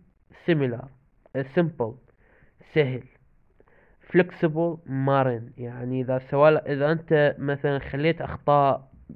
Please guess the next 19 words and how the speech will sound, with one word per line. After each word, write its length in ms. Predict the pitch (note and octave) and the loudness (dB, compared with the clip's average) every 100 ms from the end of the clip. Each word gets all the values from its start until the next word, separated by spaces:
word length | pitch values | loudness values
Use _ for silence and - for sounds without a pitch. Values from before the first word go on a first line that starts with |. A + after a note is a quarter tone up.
| - | -12
بالإدخال 760 | C3 C#3 B2+ - - C3+ C3 | -6 -4 -4 -8 -4 0 0
أو 140 | B2 B2+ | 0 -2
بأياً 280 | C3+ D3 | -2 -2
كان، 400 | D3 - F3+ A3 B3 - _ _ - _ - | -4 -4 -2 -4 -8 -20 _ _ -20 _ -12
يسامحك 560 | C3 D#3+ E3 - C3+ | 0 2 2 0 -6
عليها. 400 | C#3+ A#2 A#2 C3 B2 _ _ _ _ _ - | -8 -12 -12 -16 -20 _ _ _ _ _ -2
ما 80 | F3 | 4
لازم 320 | E3 C#3 C3+ | 4 2 -4
تكون 240 | - C#3+ | -2 -4
هالقد 400 | C3 C3+ B2 B2 | -2 -4 -4 -6
دقيق 460 | A#2+ A#2+ C#3+ C3+ B2+ | -8 -8 -6 -6 -10
بالأمر. 480 | B2 B2+ B2+ D3 - _ _ _ _ _ - | -12 -10 -8 -8 -10 _ _ _ _ _ -4
عندك 220 | F3 F3+ | -2 -4
شنو؟ 380 | - F3 F3 F3 | -4 0 2 2
يوزد، 680 | C3 F#3 F#3+ F3 D#3+ D3 C3+ | 0 -2 -2 -2 -6 -6 -4
آه، 380 | C3+ B2+ B2+ B2 - | -2 -2 -4 -8 -6
هيتروجينوسيس 1120 | G#3 G#3 E3+ D#3+ C#3+ C3 B2+ B2+ B2+ - - | -6 -4 2 4 4 0 -4 -4 -6 -14 -12
داتا. 480 | B2+ B2 - C3+ C#3+ _ _ _ _ _ _ - | -10 -10 -14 -14 -14 _ _ _ _ _ _ -8
الهيتروجينوسيس 1600 | C3 C3 C3 B2+ B2+ B2+ - D#3 E3 D#3+ D3+ C3 B2+ C#3+ D3+ C3+ | -4 -2 -2 -2 -2 -4 -6 -10 -6 -2 -2 -2 -4 -2 -4 -8